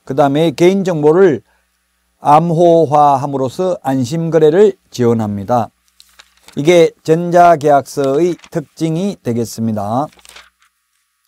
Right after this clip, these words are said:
자, 다음은 사백오십사 페이지 계약서 검인제도입니다. 검인이라는 것은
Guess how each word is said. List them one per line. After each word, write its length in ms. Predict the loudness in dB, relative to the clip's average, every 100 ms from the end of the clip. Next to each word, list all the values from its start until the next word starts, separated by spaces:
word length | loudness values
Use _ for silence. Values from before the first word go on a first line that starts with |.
| _ _ _ _ -20 _ _ _ _ _
자, 160 | 0 2
다음은 420 | 2 0 -2 -6
사백오십사 1300 | -4 0 0 2 -2 -2 _ -2 -2 -2 -10 -2 -4 -4 -6
페이지 580 | -4 -4 -6 -10 -10 _ _ _ _ _ _ _ -4
계약서 760 | -2 -2 -4 -4 0 2 0
검인제도입니다. 1800 | -2 -2 -2 -2 -4 -4 -4 -2 0 0 -2 -4 -8 -8 -4 -4 -4 -6 -10
검인이라는 600 | -6 -4 -4 -4 -4 -4
것은 300 | -8 -8 -12